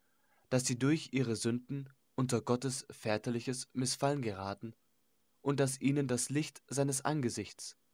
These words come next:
nicht wieder aufgeht, bis sie sich selbst demütigen, ihre Sünden bekennen, um Vergebung bitten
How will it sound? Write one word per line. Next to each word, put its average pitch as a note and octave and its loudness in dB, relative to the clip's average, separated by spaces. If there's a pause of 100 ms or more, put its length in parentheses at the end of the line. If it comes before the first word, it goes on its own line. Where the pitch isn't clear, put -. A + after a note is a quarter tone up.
(100)
nicht B2 2
wieder C3 4
aufgeht, C3 -2 (800)
bis D#3+ 2 (340)
sie - -2
sich C3+ 2
selbst - 2
demütigen, A2+ 2 (560)
ihre A2+ 2
Sünden G#2+ -4
bekennen, A#2 -6 (800)
um C3 4
Vergebung C3 2
bitten A#2+ -2